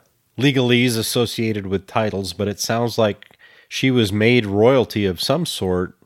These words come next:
The story also reveals, it appears, that she was offered a peerage but turned it down, uh, in spite of the fact that we see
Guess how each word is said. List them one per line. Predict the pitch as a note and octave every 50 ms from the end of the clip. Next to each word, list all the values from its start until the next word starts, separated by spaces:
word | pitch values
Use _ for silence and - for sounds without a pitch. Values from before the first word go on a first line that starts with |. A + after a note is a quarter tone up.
| _ _ _ _ _
The | -
story | A#2 - - C#3 C3+ C3+ B2 A#2
also | B2 C#3 C#3+ - -
reveals, | C3+ A#2+ G#2+ F#2+ G2+ G#2+ G#2+ G#2+ G#2+ G#2+ G#2 G#2 G#2 G#2 G#2 G#2 - - - - - - _ _ _ _ _ _ _
it | - G#2+ G#2+
appears, | G#2 G2 - - - B2 B2+ C3 B2 A2 G2+ G2+ A2 B2+ C3 - -
that | G2 F#2+ G#2 G2+
she | - - - - A2+
was | G2+ F#2+ G2 F#2 - -
offered | F#2+ A#2 C#3 - - D#3 C#3 A#2+
a | G2
peerage | - - - A3+ A#3+ G3 B2+ G2+ G2 G2 F#2+ F2+ -
but | - A2 - - _
turned | - - - C#3 C#3 C#3 C3+ A#2+
it | G#2+ F2+ - F#2+ F2+
down, | F#2 G2+ A2+ C3 A#2 F#2 D#2 D#2 E2 F2+ - _ _ _ _ _ _ _ -
uh, | G#2+ F#2+ F#2 F2+ F2 F2 F2 F2+
in | F#2 G2 G2 F#2+
spite | - - - G#2 G#2 G#2
of | F#2+
the | F#2 -
fact | - - F#2 F#2 F2+ -
that | F#2 D#2+
we | F#2 F#2
see | - - - - G#2+ G2 F#2+ F#2+ F#2 F2+ F2+ E2+ -